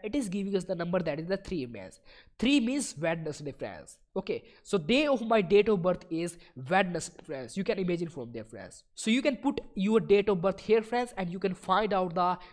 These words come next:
day of your date of birth, friends. And if I write here the four January,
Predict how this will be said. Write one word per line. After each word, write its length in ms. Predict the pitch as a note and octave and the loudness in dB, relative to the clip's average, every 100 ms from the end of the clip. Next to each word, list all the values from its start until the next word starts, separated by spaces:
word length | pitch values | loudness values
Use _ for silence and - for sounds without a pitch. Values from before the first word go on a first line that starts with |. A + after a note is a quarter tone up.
| - | -6
day 180 | D3+ G#3+ | -2 2
of 140 | F#3 F3 | 2 2
your 140 | E3+ | 0
date 220 | D#3+ D3 | -2 -6
of 100 | D3 | -6
birth, 180 | B2 A#2 | -8 -10
friends. 260 | B2 G2+ - F3+ | -12 -14 -8 -4
And 80 | |
if 60 | F#3+ | 2
I 100 | G#3 | 4
write 300 | F#3 G#3 A#3+ | 4 2 2
here 180 | - G3+ | -2 0
the 180 | F3 F3 | 0 -2
four 380 | - - A3+ | -2 4 6
January, 500 | A#3 A#3 A3 A#3 B3+ | 6 2 0 -2 -2